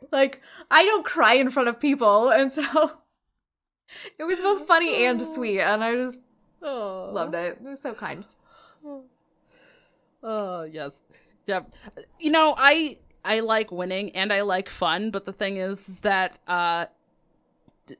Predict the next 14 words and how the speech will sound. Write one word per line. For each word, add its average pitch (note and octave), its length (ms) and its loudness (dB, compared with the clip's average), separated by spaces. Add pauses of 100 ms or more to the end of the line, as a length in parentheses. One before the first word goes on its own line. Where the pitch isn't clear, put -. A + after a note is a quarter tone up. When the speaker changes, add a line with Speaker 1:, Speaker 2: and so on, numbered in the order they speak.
(100)
Speaker 2:
for A3+ 160 2
some C4 280 2
reason A#3 280 -2
I G3+ 80 0
can't G3+ 280 -4
do G#3+ 120 -10
them A3 200 -4
at G#3+ 100 -8
the G3 80 -12
same G#3 260 -2
time. G#3+ 640 0
They G3+ 220 -2
alternate. B3 680 -6
Like, G3 360 -4